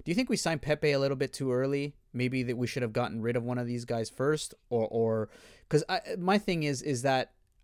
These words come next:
I don't want Pepe to be one of those players that come in, like a, like a Pogba, for example, from Man United. Never has really lived up to the expectations of that money. Uh, I mean, he, he's just a name at,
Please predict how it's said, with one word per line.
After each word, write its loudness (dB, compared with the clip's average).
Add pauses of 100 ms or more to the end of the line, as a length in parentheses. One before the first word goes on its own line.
(320)
I -2
don't 2
want -2
Pepe 0
to 0
be -2
one -2
of 0
those -2
players -2
that -8
come -2
in, -2
like -2
a, -6
like -2
a 0 (240)
Pogba, 0
for -6
example, -6
from -4
Man -2
United. -4 (320)
Never 2
has -2
really 0
lived -2
up 0
to -6
the -2
expectations -6
of -8
that -4
money. -2 (520)
Uh, -2
I -4
mean, 2
he, -2
he's -2
just 0
a 0
name -2 (540)
at, -8